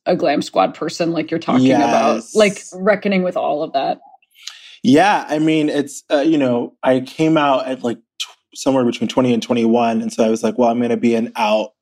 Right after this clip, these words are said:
Speaker 2: you know, 'cause that, that was a conversation that a lot of us were having. We're like, "We're, we're Black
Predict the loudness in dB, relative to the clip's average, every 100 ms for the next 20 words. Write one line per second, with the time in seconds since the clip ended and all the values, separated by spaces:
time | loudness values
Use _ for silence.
0 | 0 2 2 2 2 2 2 0 0 0
1 | 0 -2 -2 0 -2 -2 -4 -2 -2 -2
2 | -4 -4 0 0 -2 -6 -6 -6 -8 -12
3 | -20 -20 _ _ _ _ _ _ 0 4
4 | 4 4 0 -4 _ _ _ _ 0 2
5 | 2 2 0 0 -2 -4